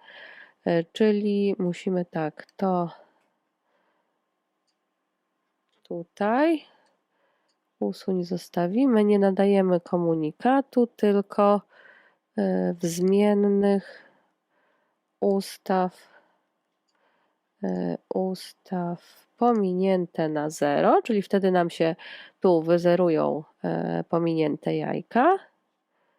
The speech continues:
No i usuń tego klona, jest ok. E, w naszej grze chcemy, żeby serce animowało się poprzez zmianę kostiumów, dlatego, e, tu w tym miejscu dodamy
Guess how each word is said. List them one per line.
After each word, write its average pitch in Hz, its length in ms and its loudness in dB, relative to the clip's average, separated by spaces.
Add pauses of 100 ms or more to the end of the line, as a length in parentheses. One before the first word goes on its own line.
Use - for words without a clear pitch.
(420)
No 349 140 2
i 277 240 0 (180)
usuń 185 320 0
tego 151 240 0
klona, 156 380 -2
jest 143 260 -4
ok. - 200 -10 (640)
E, 190 240 8
w 202 60 0
naszej 233 360 4
grze 175 400 2
chcemy, 226 380 2
żeby 220 260 2
serce 190 520 4
animowało 220 680 4
się 202 220 -2
poprzez 214 460 0
zmianę 180 460 4
kostiumów, 165 920 0
dlatego, 185 760 2 (520)
e, 175 160 4
tu 220 180 2
w - 100 -10
tym 170 320 0
miejscu 160 840 0
dodamy 196 720 2